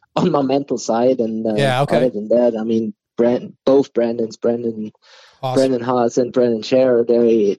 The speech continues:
Speaker 1: they're taking care of us, uh, training and, like, the, the riding part, and that's been phenomenal. And, uh, yeah, I guess it's, I was, I never questioned the bike or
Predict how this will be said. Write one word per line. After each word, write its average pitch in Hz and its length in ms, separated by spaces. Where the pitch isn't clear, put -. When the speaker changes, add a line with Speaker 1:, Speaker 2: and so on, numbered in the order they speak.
Speaker 1:
they're 117 200
taking 113 360
care 120 240
of 113 180
us, - 460
uh, 107 260
training 117 520
and, 101 360
like, - 240
the, 98 280
the 117 80
riding 117 380
part, 117 360
and 101 260
that's 117 200
been 117 160
phenomenal. 113 800
And, 101 300
uh, 98 500
yeah, 135 240
I 110 140
guess 117 340
it's, - 440
I 117 160
was, - 680
I 135 140
never 147 240
questioned 117 720
the 113 80
bike 120 420
or 110 440